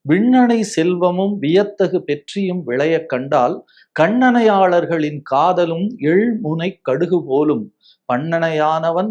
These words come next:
பதாம்புயத்தை யாம் பணிகின்றோமே என்று பாடுகின்றார். யாரெல்லாம் கண்ணனை படிக்கிறார்களோ, கண்ணனை யார் உள்வாங்குகிறார்களோ, கண்ணனை யார் உணர்வுபூர்வமாக சிந்திக்கிறார்களோ,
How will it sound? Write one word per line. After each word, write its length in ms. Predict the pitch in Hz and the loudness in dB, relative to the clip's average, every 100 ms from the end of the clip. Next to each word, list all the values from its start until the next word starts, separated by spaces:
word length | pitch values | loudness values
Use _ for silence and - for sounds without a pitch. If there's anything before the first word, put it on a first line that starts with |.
| 208 | -6
பதாம்புயத்தை 880 | 113 127 151 170 160 151 151 - 135 | -4 -2 -4 -2 -2 -2 -4 -6 -4
யாம் 440 | 127 123 139 185 - 117 | 0 -2 -2 -8 -12 -10
பணிகின்றோமே 880 | 143 147 147 139 120 110 104 113 101 _ | -10 -10 -10 -8 -6 -6 -6 -12 -14 _
என்று 280 | - 127 87 | -16 -14 -10
பாடுகின்றார். 680 | 101 95 _ _ - - _ _ _ _ - | -10 -10 _ _ -20 -20 _ _ _ _ -2
யாரெல்லாம் 540 | 135 214 254 254 254 262 | 2 4 4 4 2 2
கண்ணனை 480 | 202 196 233 226 - | -2 0 0 -2 -2
படிக்கிறார்களோ, 840 | 175 170 170 151 127 120 127 117 | -2 0 0 0 0 -4 -4 -4
கண்ணனை 460 | 147 175 226 226 | -4 0 0 2
யார் 280 | 202 185 202 | 4 4 4
உள்வாங்குகிறார்களோ, 1080 | 185 190 185 185 170 151 131 123 - 120 123 | 2 4 2 2 -2 0 0 -2 -6 -4 -4
கண்ணனை 440 | - 151 208 214 202 | -4 -2 -2 -2 0
யார் 280 | 185 185 | 2 2
உணர்வுபூர்வமாக 880 | 180 170 214 226 208 180 175 170 156 | 2 0 -2 0 -2 -2 -2 0 -2
சிந்திக்கிறார்களோ, 1040 | 151 - 147 151 156 127 123 117 113 180 | -4 -14 -6 -6 -2 -2 -2 -6 -4 0